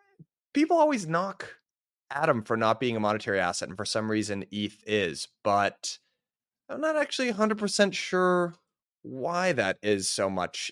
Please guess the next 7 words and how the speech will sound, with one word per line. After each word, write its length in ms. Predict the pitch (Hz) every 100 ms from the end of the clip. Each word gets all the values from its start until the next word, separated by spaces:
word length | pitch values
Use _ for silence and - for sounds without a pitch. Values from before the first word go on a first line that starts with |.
| -
And 520 | 107 107 104 104 101 -
if, 120 | 123
and 260 | 143 - 143
if 120 | 135
the 140 | 139
idea 600 | 131 123 117 127 160 175 -
for 500 | 123 113 104 104 95